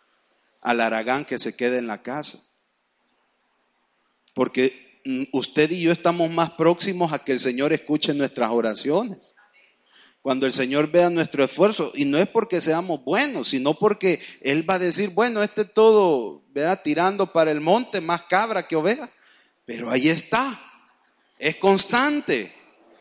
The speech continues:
está yendo a sus cultos, que medio le entra por aquí, le-,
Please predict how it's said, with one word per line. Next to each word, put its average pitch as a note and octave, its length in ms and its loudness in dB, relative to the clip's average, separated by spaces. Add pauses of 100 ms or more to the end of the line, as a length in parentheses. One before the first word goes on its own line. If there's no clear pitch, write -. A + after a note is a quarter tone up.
(160)
está E3+ 220 -2
yendo A3 380 2
a G3+ 40 2
sus F3+ 220 2
cultos, B3 560 -2 (800)
que C#3+ 120 -2
medio A#3+ 420 0
le A#3 140 2
entra A#3+ 300 0
por F#3+ 160 4
aquí, F#3 220 0
le-, A3+ 160 2